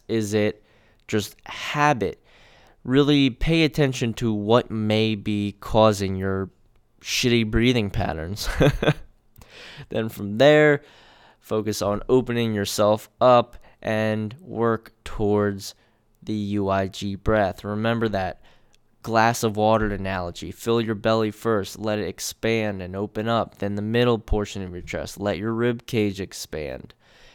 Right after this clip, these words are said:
then that top portion of your breath, that portion that you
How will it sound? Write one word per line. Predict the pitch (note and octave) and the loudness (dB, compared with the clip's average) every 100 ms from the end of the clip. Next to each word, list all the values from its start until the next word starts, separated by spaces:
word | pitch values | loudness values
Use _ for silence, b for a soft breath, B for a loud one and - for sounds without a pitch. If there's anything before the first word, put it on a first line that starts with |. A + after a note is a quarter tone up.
| b | b
then | G2+ G#2 | -6 -2
that | G#2 - | -2 -2
top | - B2+ A#2 A2+ | -6 0 2 2
portion | - G#2+ G#2 - F#2+ | 2 2 2 -4 -6
of | F#2+ F#2 | -6 -6
your | F#2 | -8
breath, | F2+ E2+ - - _ b b b b b | -6 -6 -6 -12 _ b b b b b
that | - - _ _ | -8 -8 _ _
portion | - B2+ C3 - B2+ | 2 4 0 0 -4
that | A#2+ A2 | -2 -2
you | G#2+ G#2 | -2 -4